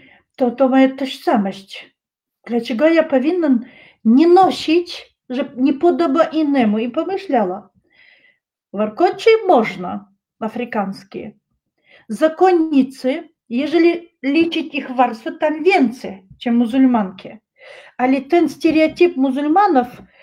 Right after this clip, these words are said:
to nie wy-, nawet jeżeli by nie były muzułmany, d-, d-, to, może być, byliby innego koloru, nie wiem,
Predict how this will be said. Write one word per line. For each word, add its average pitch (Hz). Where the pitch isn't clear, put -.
to 302
nie 277
wy-, 320
nawet 330
jeżeli 330
by 311
nie 330
były 302
muzułmany, 269
d-, 220
d-, 247
to, 294
może 294
być, 240
byliby 269
innego 233
koloru, 202
nie 208
wiem, 190